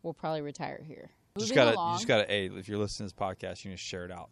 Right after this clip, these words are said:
Speaker 2: 'cause I'm trying to retire here. So
Speaker 1: <laughs>
Speaker 2: I, I need this girl to make some money. <laughs>
Speaker 1: Okay, so really, truly, what I wanted to talk to you about is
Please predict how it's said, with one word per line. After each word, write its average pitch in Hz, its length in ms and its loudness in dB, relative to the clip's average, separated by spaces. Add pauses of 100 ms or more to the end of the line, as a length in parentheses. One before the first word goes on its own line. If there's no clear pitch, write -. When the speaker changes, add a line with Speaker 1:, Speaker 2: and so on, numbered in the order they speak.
Speaker 2:
'cause - 140 -20
I'm 87 120 -12
trying 85 220 -12
to 85 60 -12
retire 85 380 -12
here. 90 320 -18
So - 300 -16
Speaker 1:
<laughs> - 80 -10
Speaker 2:
I, - 1160 -10
I 101 40 -4
need 107 180 -6
this 180 140 -12
girl 101 180 -4
to 95 60 -8
make 95 200 -6
some 95 140 -14
money. 98 340 -8 (360)
<laughs> 311 40 0 (1500)
Speaker 1:
Okay, 185 320 -6
so 185 360 -4 (760)
really, 208 340 -2
truly, 175 540 -6 (160)
what 175 180 -2
I 165 60 0
wanted 160 320 -6
to 151 80 -12
talk 151 220 -6
to - 60 -16
you 151 40 -12
about 147 240 -6 (100)
is 156 180 -16